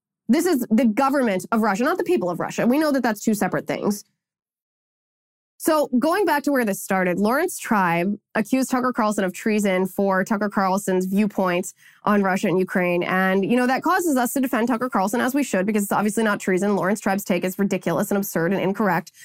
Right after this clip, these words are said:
Tucker Carlson's take is also not correct in the sense that morally neutralizing,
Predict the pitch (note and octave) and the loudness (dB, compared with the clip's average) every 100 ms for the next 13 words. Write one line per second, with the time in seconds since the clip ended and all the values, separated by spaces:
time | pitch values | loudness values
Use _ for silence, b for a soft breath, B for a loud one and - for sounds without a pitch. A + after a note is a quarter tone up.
0 | B - F4+ G4+ F4 G4+ G4 - A3+ G3+ | B -2 0 2 0 2 0 0 0 0
1 | G#3 _ _ _ C#4 A#3 C4+ E4 D#4 A#3 | -2 _ _ _ 2 4 2 0 0 0
2 | G#3 A3 - A3 A3+ A3+ - - A#3 G#3 | 2 -2 -2 0 2 0 -4 -4 0 2
3 | F3+ - - G#3+ G#3+ G#3+ A#3+ F#3+ G#3+ A3 | 0 -4 0 0 2 0 0 2 4 4
4 | C#4+ E4+ C4+ C4 C#4 - A#3 C#4 C4 G#3 | 2 2 2 0 -2 0 2 2 0 0
5 | E3 F3 F3+ E3+ | 0 0 0 0